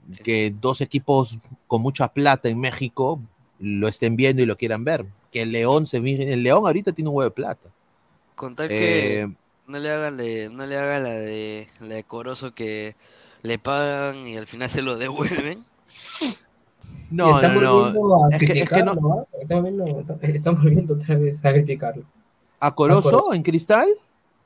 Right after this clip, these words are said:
Speaker 3: En los co-, comentarios están que le dicen que es un pecho frío, que no juega bien y todo.
Speaker 2: Sí, en varios grupos de Cristal me han pasado también. Ahí no sé, en ex-,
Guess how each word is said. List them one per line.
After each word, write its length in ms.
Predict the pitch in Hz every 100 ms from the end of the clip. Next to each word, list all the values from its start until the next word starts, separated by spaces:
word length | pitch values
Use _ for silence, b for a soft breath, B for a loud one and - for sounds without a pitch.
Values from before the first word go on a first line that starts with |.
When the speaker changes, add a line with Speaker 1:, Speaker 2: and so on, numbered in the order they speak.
| _
Speaker 3:
En 300 | - 139 131
los 500 | 127 127 120 - - _
co-, 140 | 143
comentarios 720 | - 127 127 123 156 160 151 - b b b -
están 260 | 139 135
que 100 | 139
le 100 | 151
dicen 400 | 135 135 143 131
que 320 | 127 123 120 131
es 180 | -
un 300 | 143 135 131 - _
pecho 320 | 135 131 143
frío, 600 | 123 - 131 135 139 127 117
que 120 | 120
no 140 | 123
juega 320 | 117 123 117
bien 540 | 113 120 127 131 127 127
y 20 |
todo. 260 | 156 110 -
Speaker 2:
Sí, 100 | 160
en 180 | 160 160
varios 220 | 165 170
grupos 220 | 180 175
de 40 | 170
Cristal 280 | 127 151 147
me 60 |
han 80 | 147
pasado 360 | 147 139 151 147
también. 400 | 156 175 196 170
Ahí 140 | 160
no 120 | 170 180
sé, 320 | 190 196 185 _ _
en 280 | 139 143 135
ex-, 160 | 123